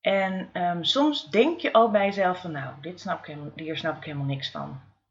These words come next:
Ik had bijvoorbeeld, ehm, en dat woord wat dus opkomt bij je, dat is eigenlijk je ikigai voor die dag.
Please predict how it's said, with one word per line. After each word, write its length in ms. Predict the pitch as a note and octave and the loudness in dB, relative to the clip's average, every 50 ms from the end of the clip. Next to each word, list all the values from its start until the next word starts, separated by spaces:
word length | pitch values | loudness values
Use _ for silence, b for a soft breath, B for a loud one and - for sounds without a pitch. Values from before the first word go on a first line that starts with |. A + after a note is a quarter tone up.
| _ _ _ _ _ _ B B B B B B B B B B B B B B B _ | _ _ _ _ _ _ B B B B B B B B B B B B B B B _
Ik 120 | - F3 | -6 0
had 120 | - E3+ D#3+ | 0 0 0
bijvoorbeeld, 800 | E3 D3+ - F#3+ G3 G#3+ G3+ F3+ F3+ F3+ E3+ E3 E3 - - - - | 0 -2 4 6 8 8 8 8 8 6 6 6 4 0 -6 -6 -2
ehm, 720 | - D#3+ D#3+ D#3 D#3 D#3 D3+ D3+ D3+ D3+ D3+ D3+ D3 C#3+ C#3+ C#3 - _ _ _ _ _ _ _ _ _ _ _ _ _ _ _ _ _ _ _ _ _ _ _ - - | -2 0 0 0 0 -2 -4 -4 -6 -6 -6 -6 -6 -6 -8 -10 -14 _ _ _ _ _ _ _ _ _ _ _ _ _ _ _ _ _ _ _ _ _ _ _ -18 -8
en 160 | - F#3+ F3 D#3 | -2 2 6 10
dat 240 | D#3 - B3+ F#3+ | 10 10 10 8
woord 440 | D3 E3+ G#3 B3+ D#4 F4+ A4 - - | 4 6 8 10 10 10 8 6 0
wat 160 | - F3 E3+ | -2 -2 -2
dus 200 | - D3 C3+ - | -2 -2 -2 0
opkomt 520 | - A3+ C#4 - - - D#4 D#4+ E4 - B3 | 2 2 2 2 2 2 2 2 2 0 0
bij 300 | C4 C4 C4 C4+ C#4 C#4 | 2 4 4 4 4 4
je, 160 | D4 E4 A4 A4+ - - _ _ _ _ _ b b b b b b b b b b | 4 2 2 0 -8 -16 _ _ _ _ _ b b b b b b b b b b
dat 180 | - C#4+ E4 E4 | 0 2 2 2
is 100 | D#4 - | 2 0
eigenlijk 500 | - - D4 D#4 D#4 D4 C4 A#3+ - - | 2 4 4 4 4 2 -2 -2 -2 -4
je 100 | G3 - | -6 -2
ikigai 580 | - A#3+ A3+ - - - - C3 B2+ B2+ B2+ - - - | -2 -2 -2 -4 -6 -2 2 4 4 4 2 0 -8 -14
voor 240 | - - - G#3+ G#3+ | -12 -6 -2 0 0
die 140 | G3+ A3 F#3+ | 2 0 0
dag. 500 | E3+ G#2+ - - - - - - - - | 0 0 -2 -2 -4 -4 -4 -6 -10 -14